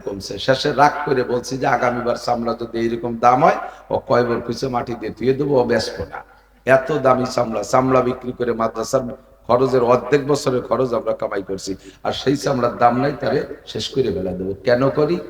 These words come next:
সবকিছু মিলে একটা জবাব। পাট মাঝে মাঝে এত কম দাম হয়ে যায়, যেই পাটের দাম, পাটের নাম সোনালী আঁশ, পাট বাংলাদেশে সোনার বাংলা সোনালী আঁশ, পাটের নাম সোনালী আঁশ। সেই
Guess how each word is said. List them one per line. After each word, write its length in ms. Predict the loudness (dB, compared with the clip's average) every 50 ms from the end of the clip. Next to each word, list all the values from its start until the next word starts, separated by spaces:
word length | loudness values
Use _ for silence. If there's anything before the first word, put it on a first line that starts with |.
| -16 -6
সবকিছু 500 | -2 0 0 0 -2 -6 -10 -8 -6 -6
মিলে 200 | -6 -2 0 0
একটা 240 | 0 0 -2 -6 -6
জবাব। 320 | -6 -6 -6 -6 -6 -8 -10 -14 -20 -20 -20 _ _ _ _ _ _ _ _ _ _ _ _ _
পাট 300 | 8 10 10 10 8 6 4 0 -4 -8 -10 -14 -16 -20 -20 _ -20 _ -20 _ _
মাঝে 260 | 4 6 6 6 6 4
মাঝে 240 | 6 6 8 8
এত 380 | 8 10 8 8 6 6 6 4
কম 380 | 4 4 4 4 4 4 4 6
দাম 200 | 6 6 8 8
হয়ে 180 | 8 8 8
যায়, 280 | 8 8 8 8 6 4 2 4
যেই 200 | 4 4 4 4 4
পাটের 360 | 4 4 4 4 2 2 4
দাম, 200 | 6 4 4 4 2 2
পাটের 260 | 4 4 4 4 2
নাম 200 | 4 4 4 4
সোনালী 520 | 4 2 2 4 6 8 6 8 8 6 6
আঁশ, 320 | 4 2 0 -2 -6 -10 -14 -16 -20 _ _ _ _ _ _ _
পাট 340 | 6 6 6 6 2 2 2
বাংলাদেশে 560 | 2 2 4 2 2 2 0 -2 -2 -4 -6
সোনার 400 | -4 -4 -2 4 6 6 6 6
বাংলা 320 | 4 0 0 0 0 -2
সোনালী 480 | -2 -2 -4 -2 0 0 0 0 -2 -2
আঁশ, 120 | -2 -4 -6 -10 -16 -20 -20 _ _
পাটের 340 | 0 0 0 0 0 -4 -8 -8 -8
নাম 160 | -8 -8 -8
সোনালী 460 | -8 -10 -10 -8 -8 -8 -6 -6 -6 -6
আঁশ। 120 | -6 -10 -14 -18 -20 -20 _ -6
সেই 300 | 0 4 6 6 6 6